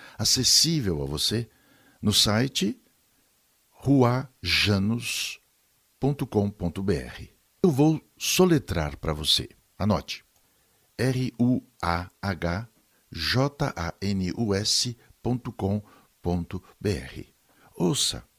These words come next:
pelo menos três vezes essa mensagem no dia de hoje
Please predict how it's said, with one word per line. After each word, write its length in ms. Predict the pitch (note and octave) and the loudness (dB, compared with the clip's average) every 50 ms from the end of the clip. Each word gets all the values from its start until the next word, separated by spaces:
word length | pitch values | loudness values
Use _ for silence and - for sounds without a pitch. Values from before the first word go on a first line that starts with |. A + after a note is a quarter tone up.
| - _ _ - | -20 _ _ -2
pelo 220 | E3 D3+ D3 C3+ | -2 0 2 2
menos 580 | A2+ A2 B2+ C3+ C3 B2+ B2 A2 - - - - _ _ _ _ _ _ - | 2 2 2 0 0 0 -2 -4 -4 -8 -8 -10 _ _ _ _ _ _ -2
três 260 | - F3 E3+ D#3+ A#2+ | 0 2 2 2 0
vezes 520 | - F#2+ F2 F#2+ F#2 F2 F2+ F2+ - - - _ | -2 -2 -2 -2 -2 -2 -2 -4 -6 -6 -8 _
essa 200 | - F#2+ - - | -8 -6 -4 -2
mensagem 640 | A2+ A2 G2+ F#2 - - D2+ C#2 C#2 C2 C#2 C#2+ - _ - - _ - | 0 0 0 0 -2 -2 -4 -4 -6 -8 -8 -12 -12 _ -20 -20 _ -6
no 160 | E2+ F2 E2+ | -4 -4 -4
dia 300 | C#2+ C#2+ F2+ A2 A#2+ A#2+ | -4 -2 -2 0 0 0
de 120 | A2 A2+ | 0 0
hoje 400 | G2 D#2 D2+ D2 C#2 - B1+ - | 0 0 -2 -4 -6 -8 -12 -14